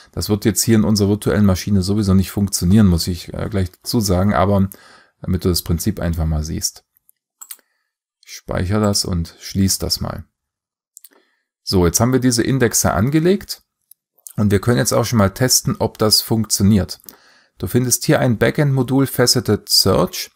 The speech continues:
Wenn du das nicht siehst nach der Installation von K E Search, lade einfach mal das Backend komplett neu, dann wird das hier angezeigt. Ich gehe da jetzt mal rein und wir haben ja jetzt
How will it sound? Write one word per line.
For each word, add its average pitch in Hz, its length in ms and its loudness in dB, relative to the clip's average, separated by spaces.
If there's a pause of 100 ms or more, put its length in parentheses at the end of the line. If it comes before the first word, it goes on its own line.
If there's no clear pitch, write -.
(140)
Wenn 110 120 -2
du 117 80 0
das 104 240 2
nicht 147 320 2
siehst 95 440 -2
nach 92 200 -2
der 95 140 -2
Installation 92 640 0
von 92 100 -6
K 95 200 -2
E 101 100 2
Search, - 420 -2 (300)
lade 95 260 2
einfach 98 240 0
mal 95 140 4
das 90 160 0
Backend 95 400 0
komplett - 400 -2
neu, 92 260 2 (540)
dann 90 240 0
wird 90 160 -2
das 85 100 -2
hier - 160 -4
angezeigt. - 640 -4 (220)
Ich - 100 -14
gehe 107 100 2
da 107 80 4
jetzt 104 220 0
mal 90 120 2
rein 120 360 0 (1160)
und - 260 -4
wir 92 120 2
haben 107 140 2
ja 113 140 4
jetzt - 420 -4